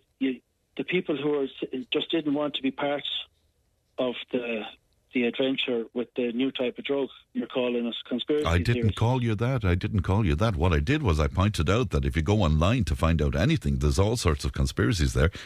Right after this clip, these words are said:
Speaker 2: I didn't call people who choose not to get va-, because there's so many
Speaker 1: Okay.
Speaker 2: reasons why you might choose not to get vaccinated.
Speaker 1: Well, yes, yeah. Well, my, my reason was that the thing that's been called a vaccine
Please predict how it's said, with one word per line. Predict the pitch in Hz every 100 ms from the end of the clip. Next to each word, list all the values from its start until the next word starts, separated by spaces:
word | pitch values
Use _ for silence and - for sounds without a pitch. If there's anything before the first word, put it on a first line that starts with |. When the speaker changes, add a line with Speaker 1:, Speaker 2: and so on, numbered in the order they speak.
| -
Speaker 2:
I | -
didn't | 69 110 - 98
call | 95 98 95
people | 107 90 -
who | 80
choose | 80 101 104 87 -
not | 104 113
to | -
get | 98
va-, | 85 110 - -
because | 135 139
there's | 123
so | 147 143
many | 113 110
Speaker 1:
Okay. | 80 123
Speaker 2:
reasons | 185 107 71 -
why | 92
you | 76 71
might | 73
choose | 69 85 73 - - 76
not | 90 85
to | 85
get | 73
vaccinated. | 65 65 - 58 - - - - - - _ _ - - - -
Speaker 1:
Well, | 202 294
yes, | 269 311 - -
yeah. | 214 170
Well, | 170 156
my, | 156 190 208
my | 170
reason | 185 175 156 147
was | 135 -
that | 127 -
the | 127 -
thing | 160 165
that's | 135 -
been | 127
called | - 143 139
a | 117
vaccine | 117 - 117 107